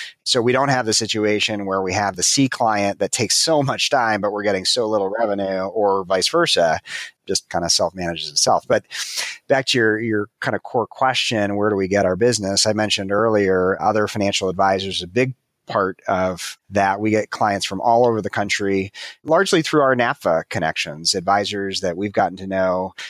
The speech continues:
that don't in their area, Austin, Texas, or Hawaii or whatever, have an hourly option that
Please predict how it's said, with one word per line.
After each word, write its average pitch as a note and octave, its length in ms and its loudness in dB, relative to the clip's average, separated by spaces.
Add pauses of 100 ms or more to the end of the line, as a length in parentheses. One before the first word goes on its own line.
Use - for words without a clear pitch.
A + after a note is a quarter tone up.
(180)
that F#2 520 2
don't G2+ 380 -2
in G2 140 -6
their F#2+ 220 0
area, F2+ 540 4
Austin, E2+ 380 -2
Texas, E2+ 580 -2
or E2 100 -8
Hawaii F2 520 2
or E2 160 0
whatever, F2+ 480 2 (400)
have G2+ 560 0
an F#2+ 160 -4
hourly F#2+ 680 -2
option G2+ 500 0
that F2 120 -6